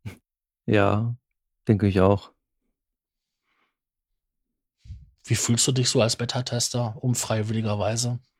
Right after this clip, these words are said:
Speaker 1: Nicht gut.
Speaker 2: Nee, ich auch nicht. Weil ich fühle mich eigentlich um meine Zeit und um mein Geld betrogen.
Speaker 1: Vor allem die Zeit, weil wir nicht lange auf der Welt sind.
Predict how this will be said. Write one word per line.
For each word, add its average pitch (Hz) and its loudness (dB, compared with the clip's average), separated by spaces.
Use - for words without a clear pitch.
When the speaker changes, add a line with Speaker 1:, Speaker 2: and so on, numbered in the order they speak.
Speaker 1:
Nicht - 2
gut. 110 4
Speaker 2:
Nee, 107 0
ich 101 -6
auch 139 -2
nicht. 87 -8
Weil 101 0
ich 107 -6
fühle 110 -2
mich 120 0
eigentlich 113 -4
um 117 -4
meine 107 -4
Zeit 113 0
und 120 -4
um 113 0
mein 107 0
Geld 120 0
betrogen. 90 -10
Speaker 1:
Vor 120 4
allem 110 10
die 98 6
Zeit, 110 6
weil 92 4
wir 92 0
nicht 92 -2
lange 98 0
auf 95 0
der 98 -4
Welt 98 -2
sind. - -8